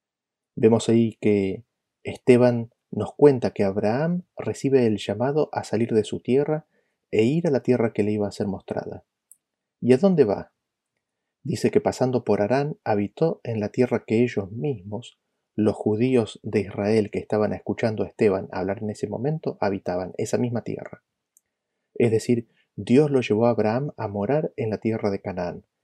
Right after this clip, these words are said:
Y a pesar de que lo trasladó a esa tierra de Israel, a Canaán, dice que ese vivir en esa tierra,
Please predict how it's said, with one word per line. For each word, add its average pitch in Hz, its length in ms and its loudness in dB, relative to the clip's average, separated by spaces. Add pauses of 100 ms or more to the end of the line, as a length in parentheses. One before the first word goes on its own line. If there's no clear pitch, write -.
(460)
Y 110 140 0
a 107 80 2
pesar 170 320 0
de 165 100 -4
que - 120 -2
lo 107 160 2
trasladó 104 800 0
a 127 60 0
esa - 220 -6
tierra 113 400 -2
de 101 100 0
Israel, 101 800 -2
a 98 140 -8
Canaán, 101 640 -6 (800)
dice 127 720 -2 (200)
que 117 180 6
ese 165 260 2
vivir 120 440 2
en 117 160 2
esa 139 280 2
tierra, 127 540 0